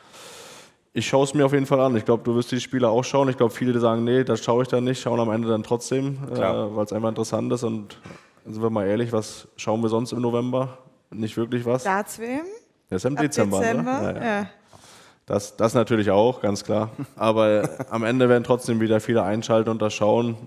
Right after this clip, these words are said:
Speaker 1: Äh, die Diskussion über Katar wurde, wurde jetzt auch oft genug geführt und wird auch in Zukunft noch oft genug, äh, geführt. Ähm, glaube ich, da sollte es auch keine zwei Meinungen geben, aber anschauen werde ich's mir trotzdem.
Speaker 2: Aber in Köln wird es schwierig, weil ich habe von so vielen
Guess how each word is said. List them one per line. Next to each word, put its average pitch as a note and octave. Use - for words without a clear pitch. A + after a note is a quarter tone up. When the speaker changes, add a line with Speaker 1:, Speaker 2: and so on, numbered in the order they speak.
Speaker 1:
Äh, G2+
die G#2
Diskussion G#2
über G#2+
Katar G2+
wurde, G#2
wurde G#2+
jetzt G#2+
auch G#2+
oft A2+
genug A#2
geführt B2+
und A2+
wird A#2+
auch -
in A#2+
Zukunft A#2+
noch A#2
oft A#2
genug, A#2+
äh, B2
geführt. A#2+
Ähm, A2
glaube A2
ich, G#2+
da G#2
sollte A2
es G#2+
auch G#2
keine G#2+
zwei G#2
Meinungen G#2+
geben, G#2+
aber G2
anschauen G#2
werde G#2+
ich's G#2+
mir A2
trotzdem. G#2
Speaker 2:
Aber G#2
in G2
Köln A#2+
wird A#2+
es G#2
schwierig, B2
weil G2
ich F#2+
habe G#2
von G#2
so G#2+
vielen A#2+